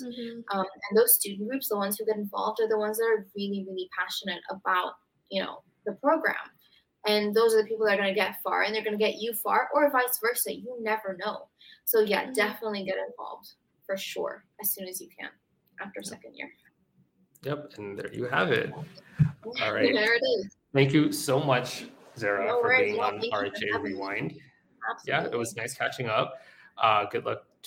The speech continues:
Speaker 3: for everything in Dubai.
Speaker 2: Thank you.
Speaker 1: Hope to see
Speaker 2: Thank
Speaker 1: you
Speaker 2: you.
Speaker 1: soon.
Speaker 3: Hope to see you soon.
Speaker 2: Absolutely.
Speaker 1: In person.
Speaker 2: Please come to
Speaker 3: Hope,
Speaker 2: Dubai. Otherwise, as
Speaker 3: Hope
Speaker 2: soon as I
Speaker 3: Expo
Speaker 2: can,
Speaker 3: is
Speaker 2: yeah,
Speaker 3: a success.
Speaker 2: Thank you. Thank
Speaker 3: Um,
Speaker 2: you.
Speaker 3: uh, so we have, uh,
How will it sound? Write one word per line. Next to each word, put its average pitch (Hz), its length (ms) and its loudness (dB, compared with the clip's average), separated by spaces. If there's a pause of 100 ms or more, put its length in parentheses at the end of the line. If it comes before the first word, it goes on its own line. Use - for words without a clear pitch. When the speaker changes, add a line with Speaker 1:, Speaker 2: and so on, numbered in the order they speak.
(120)
Speaker 3:
for 107 380 0
everything 113 500 -8 (340)
in 110 120 -8
Dubai. 101 380 -2
Speaker 2:
Thank 147 100 -4
you. 180 100 -10 (200)
Speaker 1:
Hope - 180 -8
to 254 100 -4
see - 100 -4
Speaker 2:
Thank 247 120 0
Speaker 1:
you 254 60 -2
Speaker 2:
you. 269 60 -4
Speaker 1:
soon. 254 340 -4
Speaker 3:
Hope 135 180 8
to 160 80 2
see 160 140 6
you 160 100 8
soon. 135 220 2
Speaker 2:
Absolutely. 131 400 4
Speaker 1:
In 277 140 4
person. 240 380 4
Speaker 2:
Please 339 200 2 (140)
come 269 160 4
to 277 100 -2
Speaker 3:
Hope, 226 120 6
Speaker 2:
Dubai. 202 320 6
Otherwise, 233 520 4
as 208 100 2
Speaker 3:
Hope 151 140 8
Speaker 2:
soon - 60 2
as 233 60 4
I 143 140 6
Speaker 3:
Expo 151 520 4
Speaker 2:
can, - 100 -6 (160)
Speaker 3:
is 127 220 -2
Speaker 2:
yeah, 117 240 4
Speaker 3:
a 113 40 -2
success. - 840 -4 (400)
Speaker 2:
Thank 233 280 -4
you. 170 360 -8 (180)
Thank 196 120 -8
Speaker 3:
Um, 101 220 -4
Speaker 2:
you. 110 140 -12 (800)
Speaker 3:
uh, 107 320 4
so - 180 -2
we 123 140 2
have, 120 440 4
uh, 107 300 0